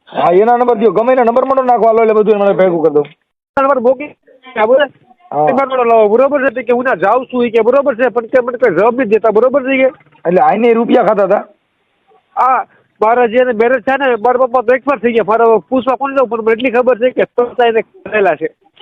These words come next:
Speaker 1: કેટલા?
Speaker 2: પૈસા એને જે, મારા પપ્પા તો અત્યારે એક્સપાયર થઈ ગયા, બરોબર? એ મારા પપ્પાને ખબર હોય, બરોબર છે?
Speaker 1: હા.
Speaker 2: બાકી મારો સંબંધ કર્યો ને,
Speaker 1: હા.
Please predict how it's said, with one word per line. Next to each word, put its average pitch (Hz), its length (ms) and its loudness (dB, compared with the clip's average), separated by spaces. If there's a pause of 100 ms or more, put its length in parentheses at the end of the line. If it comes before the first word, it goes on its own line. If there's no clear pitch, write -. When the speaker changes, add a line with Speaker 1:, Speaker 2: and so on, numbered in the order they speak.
(100)
Speaker 1:
કેટલા? 196 360 0 (1160)
Speaker 2:
પૈસા 220 320 0
એને 226 220 0
જે, 190 220 -2
મારા - 680 -6
પપ્પા 220 140 -2
તો 220 80 0
અત્યારે 220 240 0
એક્સપાયર 214 240 -2
થઈ 214 120 0
ગયા, 214 100 2
બરોબર? 247 260 2
એ 233 40 -4
મારા 226 300 -2
પપ્પાને 226 220 -4
ખબર 190 240 -2
હોય, 202 100 2
બરોબર 233 380 0
છે? 240 100 -8
Speaker 1:
હા. 147 600 -4 (640)
Speaker 2:
બાકી 226 200 -2
મારો 226 200 0
સંબંધ 226 320 -2
કર્યો 285 240 2
ને, 214 200 0 (380)
Speaker 1:
હા. 170 280 0